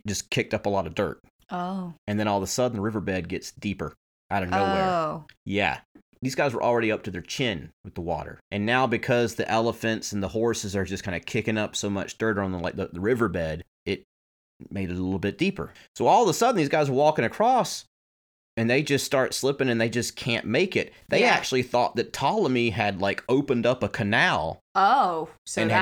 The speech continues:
Speaker 2: that's
Speaker 1: deepened
Speaker 2: strong
Speaker 1: the
Speaker 2: of a
Speaker 1: water. So they're panicking extra now.
Speaker 2: Mm-hmm.
Speaker 1: So now, at this point, only half of Perdiccas's soldiers had even made it across.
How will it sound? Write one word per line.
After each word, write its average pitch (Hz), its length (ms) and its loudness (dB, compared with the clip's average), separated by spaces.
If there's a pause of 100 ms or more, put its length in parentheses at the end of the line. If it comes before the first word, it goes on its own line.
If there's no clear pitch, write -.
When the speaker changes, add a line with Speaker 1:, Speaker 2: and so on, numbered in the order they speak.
Speaker 2:
that's - 80 -4
Speaker 1:
deepened 151 220 2
Speaker 2:
strong 175 160 2
Speaker 1:
the 101 100 2
Speaker 2:
of 98 60 0
a 120 40 4
Speaker 1:
water. 127 400 2
So - 100 -8
they're 120 140 2
panicking 117 680 2
extra 127 400 0
now. 62 300 -8 (260)
Speaker 2:
Mm-hmm. 202 380 0 (100)
Speaker 1:
So - 160 -2
now, 117 680 4 (300)
at 123 140 2
this 180 160 0
point, 180 400 0
only 160 260 2
half 151 400 2
of 120 160 -4
Perdiccas's 123 540 0
soldiers 135 420 2
had 104 140 2
even 98 260 0
made 117 160 2
it 95 80 0
across. - 560 -2